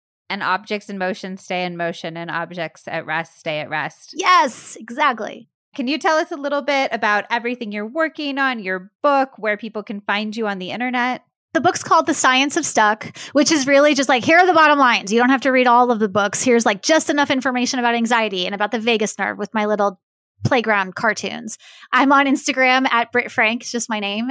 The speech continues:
Speaker 2: and my website is science of stuck dot com. Come say hi.
Speaker 1: Amazing. And there's so much in the book that we haven't even begun to touch on. I love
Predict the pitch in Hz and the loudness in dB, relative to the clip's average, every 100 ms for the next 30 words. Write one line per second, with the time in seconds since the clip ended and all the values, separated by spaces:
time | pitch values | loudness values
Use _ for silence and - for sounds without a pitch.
0 | - 220 214 202 202 254 214 208 - 196 | -4 -2 -2 -2 -4 -4 -4 -6 -4 -6
1 | 202 226 220 - 190 - 185 - - - | -6 -12 -10 -8 -8 -6 -8 -8 -12 -4
2 | 269 302 339 339 359 339 330 294 262 262 | -4 0 0 2 2 2 0 -4 -2 -2
3 | 240 247 262 285 302 - 269 269 247 240 | -2 -4 -2 -2 -2 0 0 2 -2 -2
4 | 247 220 190 202 214 185 202 202 196 208 | -4 -4 -2 -2 -4 -6 -2 -4 -4 -6
5 | 190 196 185 202 190 185 190 180 180 190 | -6 -8 -10 -8 -2 -2 -2 -8 -8 -6
6 | 175 175 170 - 226 208 214 190 165 180 | -6 -6 -10 -4 -4 -2 -2 -2 -6 -6
7 | 170 | -6